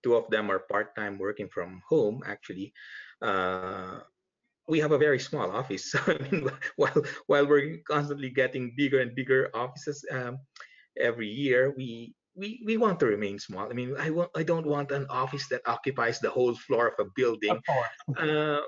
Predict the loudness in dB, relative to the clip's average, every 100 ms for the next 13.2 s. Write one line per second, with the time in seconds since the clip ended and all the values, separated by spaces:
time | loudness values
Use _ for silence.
0 | 0 0 2 2 4 2 0 -2 -2 -2
1 | -6 -10 _ _ -6 2 4 4 -2 -12
2 | _ 2 4 4 4 2 0 0 2 2
3 | 0 -2 0 2 2 2 4 2 0 0
4 | 0 0 -4 0 0 0 0 0 2 0
5 | -2 -2 -6 -8 -14 _ _ _ _ _
6 | -6 -4 -4 -2 0 0 0 -6 -2 0
7 | 2 0 -2 -4 -4 -2 -2 0 2 0
8 | 2 0 0 -4 -6 -12 -18 -18 -16 -2
9 | 2 4 2 2 0 2 2 2 2 -2
10 | _ _ 0 0 0 0 0 0 -2 0
11 | 0 -2 -4 -4 -2 -2 -4 -8 -4 0
12 | 0 0 0 0 0 -4 -6 -6 -8 -12
13 | -16 -20